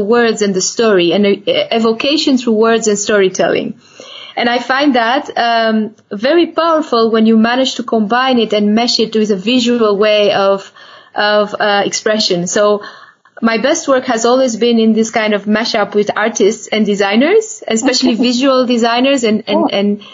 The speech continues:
Speaker 1: and performative art, like, uh, uh, poems or like, uh, music. If you c-, combine these ways of looking at the world, I, I always found that you kind of amplify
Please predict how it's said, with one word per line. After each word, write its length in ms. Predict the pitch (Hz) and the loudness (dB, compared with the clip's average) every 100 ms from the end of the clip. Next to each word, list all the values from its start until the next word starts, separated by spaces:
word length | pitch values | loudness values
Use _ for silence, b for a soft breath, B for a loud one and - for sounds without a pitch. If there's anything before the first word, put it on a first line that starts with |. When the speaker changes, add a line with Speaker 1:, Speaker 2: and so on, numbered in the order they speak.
| B B _ | B B _
Speaker 1:
and 280 | 220 226 226 | 0 0 0
performative 760 | 240 233 262 269 277 269 247 - | -2 0 0 2 0 0 -4 -2
art, 420 | 226 339 453 - | -2 -2 -4 -6
like, 340 | 220 208 214 - | -4 -2 -4 -4
uh, 460 | 214 208 202 196 - | -2 0 0 -2 -4
uh, 180 | - 202 | -2 -2
poems 720 | 202 320 349 294 202 185 175 | 0 0 2 2 2 -2 -4
or 300 | - 214 214 | -2 0 2
like, 480 | 208 208 202 202 214 | 2 0 0 -2 -2
uh, 220 | - 208 | -2 0
music. 680 | 214 247 294 269 202 185 185 B B B | 2 4 4 4 2 2 0 B B B
If 140 | 233 226 | -6 -4
you 140 | 247 - | -6 -10
c-, 140 | - | -6
combine 560 | 277 254 233 269 320 294 | 0 2 2 2 2 2
these 160 | 240 | 2
ways 240 | 254 269 262 | 0 0 0
of 100 | 226 | -2
looking 340 | 254 269 240 | -2 0 2
at 180 | 226 226 | 0 0
the 120 | 226 | 0
world, 280 | 247 294 240 | 2 0 -2
I, 180 | 226 226 | -2 -2
I 160 | 226 | 0
always 340 | 226 277 294 - | 0 2 0 -2
found 300 | 254 247 233 | -2 0 0
that 180 | 220 | -2
you 80 | 233 | -4
kind 220 | 226 226 | -4 -4
of 80 | 240 | -4
amplify 840 | - 233 240 240 226 220 214 208 | -4 -4 -2 -4 -4 -4 -2 -2